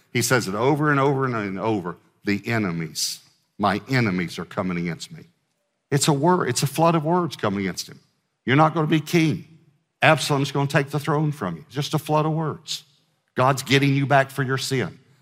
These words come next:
Hey, there's a good flood from the enemy. You ever heard that one? God's punishing you for your sin. And I've told you this before.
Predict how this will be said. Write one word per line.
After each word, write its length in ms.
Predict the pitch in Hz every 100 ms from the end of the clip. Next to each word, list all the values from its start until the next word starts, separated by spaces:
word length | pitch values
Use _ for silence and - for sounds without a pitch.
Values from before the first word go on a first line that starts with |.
| -
Hey, 140 | 143
there's 300 | 104 139 160
a 60 | 101
good 280 | 101 92 82
flood 400 | - 110 98 87
from 180 | 98
the 60 | 95
enemy. 280 | 98 110 127
You 80 | 120
ever 160 | 110 104
heard 160 | 110
that 160 | 95 123
one? 220 | 143 196 - _ _ _ _ _ -
God's 240 | 123 127
punishing 480 | - 127 143 - 90
you 80 | 95
for 160 | -
your 120 | 98 85
sin. 260 | 135 113 - _ _ _ _ _ _ _ _
And 120 | -
I've 80 | 104
told 240 | - 156 135
you 60 |
this 180 | 123 113
before. 500 | - - 139 117 92